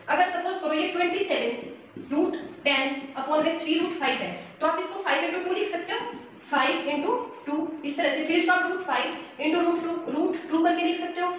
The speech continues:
तो वन में आपका root five है, तो आप रूट फ़ाइव से रूट फ़ाइव कर, कैंसिल कर सकते हो।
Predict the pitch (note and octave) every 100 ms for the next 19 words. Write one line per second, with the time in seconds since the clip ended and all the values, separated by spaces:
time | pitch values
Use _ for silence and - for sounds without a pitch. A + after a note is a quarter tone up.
0 | - D#4+ E4+ E4+ E4+ E4+ D#4+ D4 C#4 C#4
1 | C#4 C#4 C#4 - - - - - - D#4
2 | D#4 - C4 C4+ C#4+ D4 A#3+ A3+ C4 C4
3 | C4+ C4+ C#4 C#4 C#4 C#4 C#4+